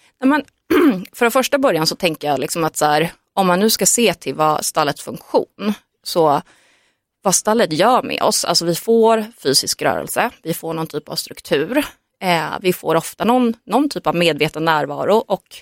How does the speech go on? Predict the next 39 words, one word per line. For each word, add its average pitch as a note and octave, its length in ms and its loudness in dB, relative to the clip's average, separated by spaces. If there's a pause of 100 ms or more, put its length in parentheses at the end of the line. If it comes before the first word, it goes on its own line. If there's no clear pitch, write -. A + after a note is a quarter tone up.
(140)
någon F3+ 160 -4
typ - 180 -10
av D#3+ 60 -4
samhörighet. - 880 -2 (400)
Och - 220 -6
alla G3 380 2
de D3+ 280 0
är D3 40 -2
ju C#3+ 160 0
egentligen C#3+ 580 -2
grundläggande C#3 1120 -2
behov F3 320 -2
för - 140 -8
att - 120 -12
må D#3 80 -12
bra. - 340 -2 (800)
Och - 160 -2 (480)
om F#3+ 140 0
man F3+ 140 0
nu F#3 80 0
ska G#3+ 180 0
se F3 200 2
till E3+ 140 0
vad F#3+ 160 2
man A3 120 4
jobbar F3+ 240 0
med E3 140 0
i E3 40 0
terapi, E3+ 520 0
jobbar F#3+ 380 0
man A#3 220 2
med E3 160 0
en C#3+ 80 2
depressionsbehandling E3+ 1000 -2
så F3 120 0
är D#3+ 160 4
det D#3 60 0
här G3+ 220 2
typ - 300 -10